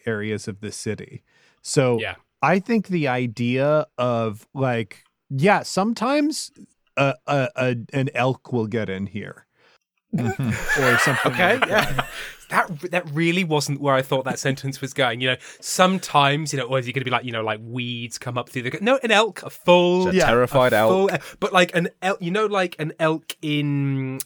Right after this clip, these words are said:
Speaker 2: uh, like, uh, Princess Mononoke, where it's
Speaker 3: Hmm.
Speaker 2: like an elk, but it's got an old man's face.
Speaker 1: <laughs> Yeah.
Speaker 2: Like, you know, that sort of really, like, this is a mystical spirit elk.
Speaker 4: Yeah, that's
Speaker 1: And
Speaker 4: Mr.
Speaker 1: I,
Speaker 4: Elk to you.
Speaker 1: like,
Speaker 2: So <laughs> Mr.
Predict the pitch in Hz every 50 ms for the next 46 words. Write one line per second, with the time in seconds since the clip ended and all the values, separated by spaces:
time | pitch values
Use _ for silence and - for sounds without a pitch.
0 | - 135 131 131 127 127 127 127 - 143 135 135 131 127 - - - - 131 120
1 | 117 - - 180 156 - 151 139 - 147 139 131 135 131 131 131 123 - - 113
2 | 107 110 110 104 101 98 131 135 - 143 139 - - 160 151 143 139 - - 151
3 | 139 131 - 151 143 127 139 131 131 131 113 131 135 123 120 117 113 - - -
4 | - 131 101 - - - - - - 196 185 135 - 151 151 165 156 131 123 180
5 | 160 - 139 127 127 127 135 135 135 - 147 143 131 127 143 143 139 131 135 127
6 | 127 123 127 127 139 135 127 131 127 127 127 127 131 135 139 135 131 - - -
7 | - 127 - - - 123 117 110 - - - - 120 117 - 139 120 110 104 107
8 | - - 117 110 95 - - - - - - _ - - - - - - - _
9 | _ _ _ - 180 180 185 208 202 190 170 - - 165 165 143 131 - - -
10 | - - 156 175 170 151 - - - - 175 -